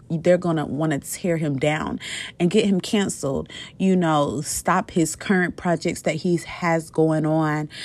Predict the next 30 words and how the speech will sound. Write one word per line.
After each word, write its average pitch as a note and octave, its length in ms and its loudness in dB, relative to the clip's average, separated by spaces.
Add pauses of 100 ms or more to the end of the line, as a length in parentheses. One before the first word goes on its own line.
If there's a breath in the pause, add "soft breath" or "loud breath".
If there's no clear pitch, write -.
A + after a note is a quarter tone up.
(220 loud breath)
you A#3+ 180 2
know, F#3 240 4
X G3+ 400 2
Y E3+ 200 2
Z, F3 200 -2
stop - 380 0
his D3+ 180 -2
money D3 300 2
flow, C#3 440 0 (460 loud breath)
whatever. E3+ 500 4
Because F#3+ 420 0
on G3 200 0
a F#3+ 80 2
serious A3+ 640 -2
note, G#3 400 2 (460 loud breath)
y'all G#3+ 280 4
talking G#3+ 340 0
about F#3 220 2
all F3+ 180 4
this, G3 320 4
but F#3 160 2
let's A3+ 240 0
talk G3+ 280 -6
about E3+ 380 -4
how D#3+ 420 -2 (300 loud breath)
these G3+ 280 2
producers E3+ 840 0 (320 loud breath)
working E3+ 840 2 (760)
on F3 400 2
these E3 580 -2